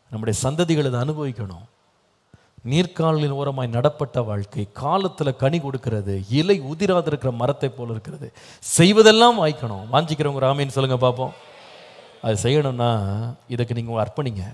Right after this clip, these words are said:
இது கஷ்டம்தான், இது கஷ்டம். ஏன்னா எல்லாரும் ஒரு மெஜாரிட்டி, ஒரு பெரும்பான்மை வந்து அகலமான பாதை, விசாலமான வழியில் நடந்து போகும்போது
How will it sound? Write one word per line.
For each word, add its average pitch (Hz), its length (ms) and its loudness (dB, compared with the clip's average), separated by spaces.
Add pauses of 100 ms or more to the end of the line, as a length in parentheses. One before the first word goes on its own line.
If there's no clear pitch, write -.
(800)
இது 120 160 -8
கஷ்டம்தான், 165 420 0
இது 101 340 -6
கஷ்டம். - 440 -8 (1200)
ஏன்னா 147 220 2
எல்லாரும் 208 580 8
ஒரு 185 140 2
மெஜாரிட்டி, 170 540 4
ஒரு 147 200 -6
பெரும்பான்மை 202 540 4
வந்து 180 200 2
அகலமான 180 560 4
பாதை, 160 340 2
விசாலமான 165 640 2
வழியில் 139 360 0
நடந்து 139 300 -2
போகும்போது 127 720 -2